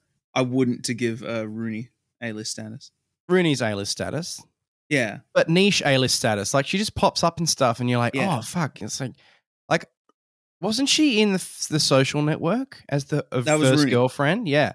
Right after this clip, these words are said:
Speaker 1: That was Rooney.
Speaker 2: Yeah, yeah, yeah. That's what I mean. Rooney Mara was in it.
Speaker 1: Yeah, yeah, yeah. No,
Speaker 2: You know, she's
Speaker 1: Social
Speaker 2: amazing.
Speaker 1: Network,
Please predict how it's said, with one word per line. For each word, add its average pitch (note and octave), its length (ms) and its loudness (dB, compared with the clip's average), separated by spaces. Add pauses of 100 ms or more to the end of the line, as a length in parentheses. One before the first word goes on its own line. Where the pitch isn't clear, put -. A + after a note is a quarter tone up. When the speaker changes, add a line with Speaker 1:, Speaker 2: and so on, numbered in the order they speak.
(120)
Speaker 1:
That C#3+ 80 -2
was C#3+ 140 -2
Rooney. A#2 280 -2 (100)
Speaker 2:
Yeah, F3+ 100 6
yeah, A3 100 8
yeah. G3+ 140 6
That's D3 140 4
what D3+ 80 6
I D3 40 6
mean. C3+ 160 4
Rooney A#2+ 180 4
Mara G#2 280 0
was F#2 160 -6
in F#2 80 -6
it. - 80 -4
Speaker 1:
Yeah, B3+ 140 6
yeah, D4 120 6 (100)
yeah. C#4 60 2
No, C4+ 80 4
Speaker 2:
You - 80 6
know, D#3 60 6
she's A#3 200 2
Speaker 1:
Social D3 120 4
Speaker 2:
amazing. E3 140 6 (100)
Speaker 1:
Network, G#3+ 320 4